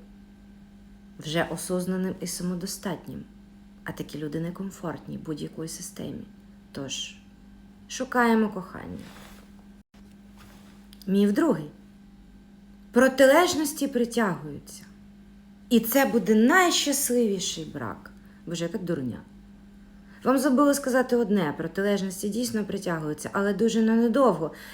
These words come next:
і дуже аб'юзивно. Бо спортсмена врешті-решт захарить той момент, що рядом з ним, а, людина, яка, м,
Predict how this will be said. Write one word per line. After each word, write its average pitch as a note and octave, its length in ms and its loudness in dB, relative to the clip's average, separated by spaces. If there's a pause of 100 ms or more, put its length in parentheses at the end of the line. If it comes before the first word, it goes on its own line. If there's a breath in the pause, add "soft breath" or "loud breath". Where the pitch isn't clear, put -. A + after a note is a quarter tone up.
(120 loud breath)
і A#3 100 4
дуже C#4+ 460 8
аб'юзивно. B3 1040 4 (880 loud breath)
Бо G#3 160 6
спортсмена C#4+ 840 4
врешті-решт C4 960 4
захарить B3+ 520 2
той F3+ 120 0
момент, F#3+ 440 4
що G#3+ 160 -2
рядом F#3+ 300 0
з E3+ 80 -6
ним, G3 300 0 (340 loud breath)
а, F3+ 400 2
людина, A3 460 6
яка, F#3+ 880 4
м, D#3 480 -6